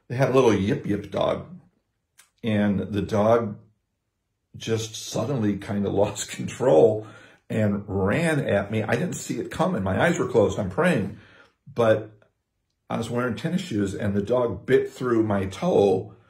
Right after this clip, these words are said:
into my toes. And, um, and I'm praying and being bit all at the same time. And I didn't wanna stop praying.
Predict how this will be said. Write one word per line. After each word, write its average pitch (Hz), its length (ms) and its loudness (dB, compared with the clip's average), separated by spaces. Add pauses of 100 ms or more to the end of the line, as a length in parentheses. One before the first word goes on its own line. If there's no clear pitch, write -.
(380)
into 139 460 2
my 104 260 2
toes. 101 760 4 (540)
And, 107 340 0
um, 101 340 2 (1400)
and 131 100 0
I'm 165 160 0
praying 139 600 0
and 117 400 -4
being 139 240 -2
bit - 460 0 (140)
all 113 160 -2
at 117 80 -2
the 117 80 -10
same 120 280 -6
time. 147 360 -2
And 104 100 0
I 107 40 -2
didn't 135 220 0
wanna 131 120 0
stop - 340 -2
praying. 113 540 -2